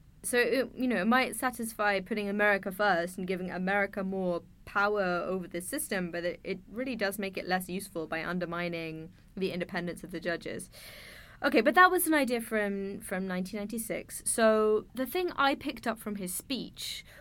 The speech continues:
was that he was talking, reminiscing about this system that was in place before the W T O dispute settlement system,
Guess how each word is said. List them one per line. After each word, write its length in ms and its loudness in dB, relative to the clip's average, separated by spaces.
was 220 4
that 240 4
he 260 -2
was 380 0
talking, 1000 0
reminiscing 840 2
about 380 4
this 180 -2
system 680 -2
that 120 -2
was 160 0
in 160 -2
place 560 -2
before 580 6
the 140 6
W 320 0
T 240 -2
O 40 -2
dispute 440 -6
settlement 400 -6
system, 480 -8